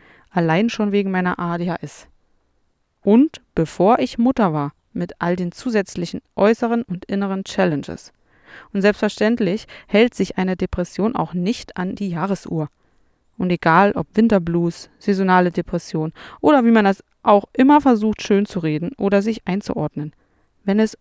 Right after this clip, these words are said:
euch nicht gut geht, wartet nicht zu lange. Haltet nicht aus, schleppt euch nicht von einem Tag zum nächsten, sprecht mit jemandem, Freundinnen, Familienmitglieder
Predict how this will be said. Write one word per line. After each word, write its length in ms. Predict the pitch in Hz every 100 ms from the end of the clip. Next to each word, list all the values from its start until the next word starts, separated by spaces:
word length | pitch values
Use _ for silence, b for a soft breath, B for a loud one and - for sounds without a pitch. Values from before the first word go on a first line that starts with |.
| - -
euch 360 | 208 240 -
nicht 260 | 190 - -
gut 300 | 240 294 -
geht, 300 | 143 151 - B _ -
wartet 440 | 170 208 254 -
nicht 260 | 226 - -
zu 140 | -
lange. 340 | 190 180 165 139 _ _ _ _ _ -
Haltet 360 | 185 240 277 -
nicht 320 | 247 - -
aus, 320 | 220 175 - B B -
schleppt 500 | - 214 - - -
euch 340 | 208 233 -
nicht 300 | 208 233 -
von 180 | - 202
einem 260 | 190 190
Tag 240 | 185 180 -
zum 180 | 180 165
nächsten, 420 | 156 151 - -
sprecht 520 | - - 208 233 -
mit 140 | 170
jemandem, 380 | 165 143 135 147 - _ _ _ _
Freundinnen, 600 | - 190 220 214 165 156
Familienmitglieder 1120 | 185 180 220 233 190 170 - 170 160 160 156